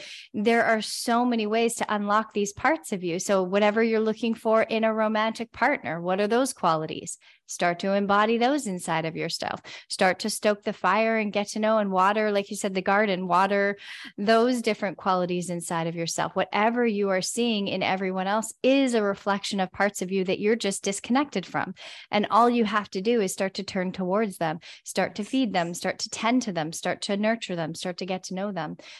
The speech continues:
Speaker 1: So you could even name your heroine. And then in those moments of not believing in yourself, like before you go on a date, become her. Choose a name that expands you, that feels really exciting and inspiring, and be like, "All right,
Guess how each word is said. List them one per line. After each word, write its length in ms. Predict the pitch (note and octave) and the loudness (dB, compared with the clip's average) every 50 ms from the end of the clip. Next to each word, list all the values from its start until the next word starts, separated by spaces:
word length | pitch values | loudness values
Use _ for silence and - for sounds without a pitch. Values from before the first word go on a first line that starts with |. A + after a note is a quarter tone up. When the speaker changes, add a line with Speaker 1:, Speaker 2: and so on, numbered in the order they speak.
| - - | -16 -6
Speaker 1:
So 120 | - A3 | -2 0
you 200 | A3+ G#3+ A#3 B3 | 2 2 2 2
could 160 | A#3+ C4+ G#3+ | 2 0 0
even 260 | A3 A3 G#3 G#3+ G3+ | 0 0 0 0 0
name 220 | G3 G3+ G#3 G#3 G#3+ | 0 0 0 0 0
your 180 | G#3 G3 G3 | 0 0 0
heroine. 640 | F#3+ F#3 - G3 G#3 A#3+ A#3+ G3 F3 D#3+ D#3 - E3+ F3 - - - - _ _ | 0 0 0 2 2 2 2 2 0 0 -2 -2 -6 -8 -12 -16 -20 -20 _ _
And 200 | - G#3+ A3 A3 | 2 2 4 6
then 160 | G#3+ G3+ G3 | 4 4 2
in 260 | - - A3+ A#3 A#3 | 2 0 2 4 4
those 300 | A#3 A3 G#3+ G3+ F#3 F#3+ | 4 4 4 2 0 -2
moments 640 | F#3 F#3 F#3 G3 A3+ A#3 G#3 F#3 F3 F3 F3+ G3 - - - | -2 0 2 2 2 2 0 0 -2 -2 -4 -6 -8 -4 -2
of 220 | - G3+ F#3 - F#3 | 0 0 0 0 0
not 400 | F#3+ F#3+ G3 G#3+ - - - F#3+ | 2 4 4 4 4 2 -2 -4
believing 400 | G3 F#3+ F3+ F3+ E3+ F3+ F3 F3 | -2 -2 0 -2 -2 -2 -4 -4
in 100 | E3+ E3+ | -2 -2
yourself, 460 | E3 F3 - - E3+ E3 F3 F3 - | -4 -4 -4 -2 -2 -2 -2 -2 -4
like 180 | F#3 F3+ F3 | -6 -6 -6
before 380 | - F#3 F#3 - - G3 F3+ F#3 | -6 -10 -12 -10 -8 -8 -4 -4
you 160 | F3+ F3 E3+ | -2 -2 -2
go 140 | E3+ F3+ E3+ | -2 -2 -2
on 160 | E3+ E3+ E3+ | -2 -2 -4
a 60 | D#3 | -4
date, 440 | D#3+ F3 D#3+ E3 G3+ A#3+ - - - _ _ _ _ _ _ _ _ _ _ | -4 -2 -2 -2 -2 -4 -6 -10 -16 _ _ _ _ _ _ _ _ _ _
become 380 | - G#3+ - - A#3+ A#3+ B3+ A#3 | -6 -6 -2 0 2 2 2 2
her. 380 | - - D#4 C#4+ - - - - _ _ _ _ _ _ _ _ _ _ _ _ _ | 2 0 0 0 0 -4 -6 -12 _ _ _ _ _ _ _ _ _ _ _ _ _
Choose 300 | - - - B3 B3 A#3 | -4 0 2 4 4 4
a 60 | A#3+ A#3 | 4 4
name 280 | A#3+ A#3 A#3 A#3+ B3 | 4 4 4 4 4
that 140 | A#3+ A3 G#3 | 4 4 2
expands 540 | G#3+ G#3 - - - A3+ A#3+ C4 C4+ A3 F#3 | 2 0 -2 -2 0 2 2 4 2 2 0
you, 100 | E3+ E3+ | 0 0
that 220 | E3+ F3+ - - | 0 0 0 -2
feels 420 | - - G#3+ G#3 G#3 G#3 G3+ G3 G3 | 0 2 4 4 4 4 2 0 -2
really 640 | F3+ F#3+ G#3 G#3+ A3 A3 A3 A3 A3 G#3+ - - - | -2 -2 0 0 2 2 2 2 2 0 0 -2 -4
exciting 760 | - G#3 - - - - A#3 A3+ B3 A#3+ G#3+ G3 F3+ F3 F3 | -6 -6 -6 -4 0 2 4 4 4 2 2 0 -2 -2 -4
and 120 | - F#3+ | -4 -4
inspiring, 800 | F#3+ F#3+ F#3+ - - - G3 G#3+ A#3+ A#3 G#3 F#3 F3 E3+ E3+ E3+ - | -4 -4 -4 -6 -4 -2 0 0 0 0 0 -2 -2 -2 -4 -4 -4
and 120 | - F#3+ | -4 -4
be 80 | F#3 F#3 | -2 -2
like, 180 | F3+ F3+ E3+ | -2 -2 0
"All 160 | - D#3 E3 G3 | 0 0 0 0
right, 280 | A3+ B3 B3+ G3+ - | 0 0 0 0 -2